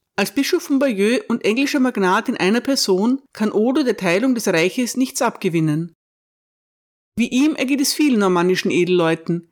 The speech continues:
die Ländereien auf beiden Seiten des Kanals besitzen. Während Odo versucht,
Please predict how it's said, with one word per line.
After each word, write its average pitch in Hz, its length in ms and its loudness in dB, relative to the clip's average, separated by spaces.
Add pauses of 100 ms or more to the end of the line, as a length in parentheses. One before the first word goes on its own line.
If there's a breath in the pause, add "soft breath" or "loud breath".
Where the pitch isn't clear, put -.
die 208 60 -4
Ländereien 190 640 2
auf - 180 -10
beiden 190 300 0
Seiten 196 380 0
des 220 140 -4
Kanals 208 420 0
besitzen. 180 640 -2 (1000)
Während 226 300 -2
Odo 294 200 2
versucht, 294 640 0